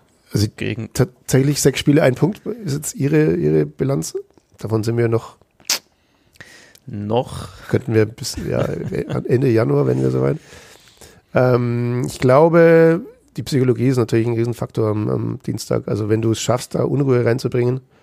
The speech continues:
Speaker 1: wenn du es schaffst, vielleicht in Führung zu gehen, wenn du es schaffst, ähm, ihnen zu zeigen, hör ich zu, ähm, okay, wir haben jetzt fünf null verloren, aber wir sind hier, um, um weiterzukommen.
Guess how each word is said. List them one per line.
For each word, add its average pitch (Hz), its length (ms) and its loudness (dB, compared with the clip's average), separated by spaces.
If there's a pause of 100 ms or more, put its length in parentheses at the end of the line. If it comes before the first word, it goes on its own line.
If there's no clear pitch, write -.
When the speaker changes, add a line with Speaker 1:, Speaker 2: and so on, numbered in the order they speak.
(500)
Speaker 1:
wenn 110 80 -6
du 107 60 -2
es 104 80 -4
schaffst, - 420 -6
vielleicht - 260 -2
in 110 80 -4
Führung 131 260 2
zu 127 120 0
gehen, 120 320 2
wenn 110 100 -2
du 113 80 -2
es 107 80 -6
schaffst, - 320 -8
ähm, 113 400 -6 (560)
ihnen 123 220 2
zu 127 100 2
zeigen, 131 340 4
hör 123 100 4
ich 117 60 0
zu, 135 280 2
ähm, 110 340 0 (360)
okay, - 280 -4
wir 110 60 2
haben 113 80 2
jetzt 113 100 -4
fünf 113 140 -4
null 113 120 0
verloren, 104 320 0
aber 104 240 0 (1400)
wir 127 120 -4
sind 107 160 -2
hier, 107 180 2
um, 107 180 0
um 107 200 -4
weiterzukommen. 110 560 -2